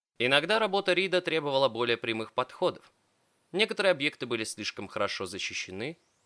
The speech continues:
умелы или просто слишком осторожны, чтобы их можно было убить тайно. В таких случаях Рид выбирал более подходящие средства, чем те, которые он использовал обычно.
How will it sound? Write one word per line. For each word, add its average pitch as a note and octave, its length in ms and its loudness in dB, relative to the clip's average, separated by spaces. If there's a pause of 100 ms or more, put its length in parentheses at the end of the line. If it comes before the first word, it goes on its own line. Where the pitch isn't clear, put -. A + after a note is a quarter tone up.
умелы A2 540 2
или C#3+ 120 -4
просто - 360 -4
слишком C3+ 420 -10
осторожны, F#3 560 -8 (360)
чтобы A2 280 -4
их - 80 -10
можно G#2 260 -2
было G#2 200 -4
убить A2 300 -8
тайно. A2 320 -4 (920)
В - 100 -20
таких A2+ 340 2
случаях A2+ 600 -4
Рид D#3+ 240 -2
выбирал E3 400 2
более A#2+ 280 2
подходящие G2+ 640 -2
средства, - 520 -4
чем F#2 220 -6
те, C#3+ 180 -4
которые D#3+ 360 -4
он C#3+ 100 -6
использовал G#2 540 -6
обычно. - 480 -8